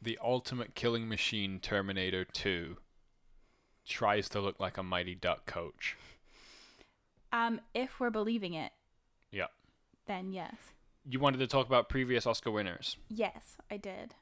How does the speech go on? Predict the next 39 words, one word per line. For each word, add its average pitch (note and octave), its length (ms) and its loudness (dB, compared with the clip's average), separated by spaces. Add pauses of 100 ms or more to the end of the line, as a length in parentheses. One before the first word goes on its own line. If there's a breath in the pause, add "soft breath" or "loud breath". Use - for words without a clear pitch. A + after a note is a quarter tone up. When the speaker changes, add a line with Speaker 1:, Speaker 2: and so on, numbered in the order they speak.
(140)
Speaker 2:
Well, D4 140 2
I C4+ 100 10
just D#4+ 220 -2
figured C#4 320 0
that G3+ 200 4
it G#3 40 2
would G#3 100 2
be G#3+ 120 2
a G3+ 40 2
nice G3 240 0
intro G3+ 480 0
into, G3+ 500 -4
because G#3+ 360 -14 (420)
I A3 120 -2
know G#3+ 80 -2
that G#3 140 -6
you're G3+ 80 -8
not F#3+ 240 -6
that E3+ 220 -2
interested A#3 560 -6
in A#3+ 120 -2
the A#3 80 -2
Oscars, B3+ 640 -6
but - 100 -4
maybe, - 160 0
Speaker 1:
Mm-hmm. G3 80 -2
Speaker 2:
like, G3 160 -4
the G#3 60 -8
type G3+ 260 -6
of G#3+ 100 -6
movies A#3 680 -2 (120)
that B3 140 0
have B3+ 220 0
Speaker 1:
I, - 80 0
Speaker 2:
won B3+ 280 0
or - 80 -2
Speaker 1:
I D3+ 100 4
Speaker 2:
something. G#3 340 0
Speaker 1:
just, - 20 -2